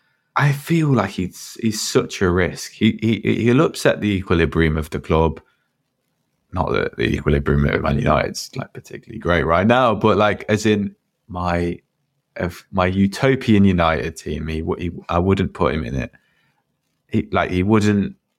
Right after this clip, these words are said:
like, he wouldn't fit into somewhere like Liverpool. He wouldn't, I don't think, fit into Arsenal, though he was rumoured to go there. Obviously, he was rumoured to go Liverpool as well, like City.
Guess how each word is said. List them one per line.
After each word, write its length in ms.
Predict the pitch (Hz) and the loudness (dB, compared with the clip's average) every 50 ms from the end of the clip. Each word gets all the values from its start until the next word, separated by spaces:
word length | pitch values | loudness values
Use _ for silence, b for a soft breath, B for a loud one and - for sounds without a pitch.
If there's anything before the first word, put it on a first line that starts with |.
| _ _ _ _ _ - | _ _ _ _ _ -4
like, 120 | - 82 | -2 -2
he 60 | 87 | 0
wouldn't 280 | 95 107 107 - - - | 2 2 2 0 0 -2
fit 160 | - - 73 | -2 0 2
into 280 | 82 95 90 - - 90 | 2 2 0 0 -2 -4
somewhere 340 | - 101 95 90 87 87 | -2 -2 -2 0 0 0
like 180 | 90 87 90 - | 0 0 0 2
Liverpool. 500 | - 110 113 117 110 - - - 123 123 | 2 2 2 0 -2 -4 -2 2 4 4
He 120 | 120 113 104 | 4 4 4
wouldn't, 300 | 101 98 98 104 - - _ _ _ | 4 2 0 0 -4 -10 _ _ _
I 80 | - 90 | -6 -4
don't 160 | 90 - - | -2 -2 -4
think, 220 | - - 95 - - | -4 -6 -6 -6 -4
fit 160 | - - 71 | -2 0 0
into 300 | 95 95 95 - 95 92 | 0 0 -2 0 0 2
Arsenal, 580 | 95 101 104 110 107 - - 113 110 110 110 107 | 2 2 2 0 -2 -2 -2 0 2 4 4 4
though 180 | 98 90 87 | 4 4 4
he 120 | 87 87 85 | 2 0 -2
was 160 | 85 85 - - _ _ _ _ _ _ - | -4 -8 -12 -18 _ _ _ _ _ _ -4
rumoured 440 | - 90 90 95 92 90 85 - | 0 2 2 4 2 2 0 -2
to 80 | - - | -4 -6
go 240 | - 92 85 85 82 | -2 0 2 2 2
there. 380 | 90 90 90 92 92 92 92 b b b b b b b b b b b | 2 2 2 2 2 0 -2 b b b b b b b b b b b
Obviously, 340 | - 90 90 101 - - 82 | -8 -8 -6 -6 -6 -4 -4
he 20 | |
was 120 | 76 76 73 | -2 -2 -2
rumoured 240 | 85 82 80 76 73 | -2 -2 -2 -4 -8
to 120 | - - | -8 -6
go 60 | 78 | -6
Liverpool 500 | 76 78 90 98 95 95 - 82 80 80 | -4 -2 0 0 0 -2 -2 -2 0 0
as 140 | 78 80 90 | 0 0 2
well, 200 | 95 95 92 92 | 4 4 6 6
like 200 | 90 78 - - | 4 2 2 -2
City. 640 | - - - 127 120 123 - - 120 117 113 117 | -6 -4 -2 -2 -2 0 0 0 2 2 2 0